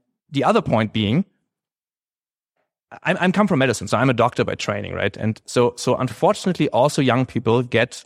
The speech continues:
like, these weird, you know, you know, go with a cough to the hospital and then it's cancer, right? Statistically speaking, of course, that's not super likely. But then the cost of cryopreservation, since most people fund it with term life insurance,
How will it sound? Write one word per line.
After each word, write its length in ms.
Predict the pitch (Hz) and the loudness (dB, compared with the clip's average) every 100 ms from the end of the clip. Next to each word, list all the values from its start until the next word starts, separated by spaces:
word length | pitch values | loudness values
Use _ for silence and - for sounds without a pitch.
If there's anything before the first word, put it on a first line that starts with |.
| - | -6
like, 260 | 107 120 | -6 -2
these 220 | 127 123 | 0 0
weird, 480 | 113 113 117 127 - - - | 0 2 4 2 -2 -12 -8
you 80 | 117 | -2
know, 380 | 113 113 123 87 | 2 2 2 -2
you 60 | |
know, 240 | 113 117 120 90 113 _ _ _ _ _ | 0 0 0 -4 -12 _ _ _ _ _
go 120 | - | 0
with 180 | 127 123 | 0 0
a 40 | 123 | -6
cough 360 | - 123 - | -2 -2 -2
to 80 | - | -2
the 80 | 113 | 0
hospital 480 | 117 - 110 120 120 | 0 0 -2 0 2
and 80 | |
then 100 | 117 | 2
it's 120 | 110 - | -2 -4
cancer, 340 | - - - _ _ _ _ - | -12 -12 -14 _ _ _ _ -2
right? 180 | 101 - _ - | -2 -2 _ -14
Statistically 640 | - 143 - 247 151 123 | -8 -2 -2 0 -2 -2
speaking, 360 | 120 - 123 127 | -4 -2 -2 -2
of 140 | 117 | -2
course, 200 | - 135 | 0 -2
that's 160 | 131 - | -2 -2
not 140 | 156 | -4
super 300 | - 196 185 | -2 -2 2
likely. 560 | 135 147 220 - - - _ _ _ - | 2 2 0 -4 -12 -14 _ _ _ -6
But 100 | 120 | 0
then 140 | 147 | 2
the 80 | 139 | 2
cost 480 | - - 220 - - | -2 -2 -2 -2 -10
of 140 | - | -8
cryopreservation, 880 | - 104 104 107 98 85 95 - 185 _ _ _ | 0 0 2 0 -2 -2 -4 -2 -2 _ _ _
since 220 | - 113 | -4 -2
most 240 | 120 131 - | 2 0 0
people 200 | 139 120 | -2 -2
fund 240 | - 123 | 0 0
it 80 | 113 | 0
with 180 | 110 - | -4 -4
term 240 | - 110 | -2 2
life 240 | 113 233 113 | 2 0 0
insurance, 520 | - - 139 - | -2 -2 -2 -4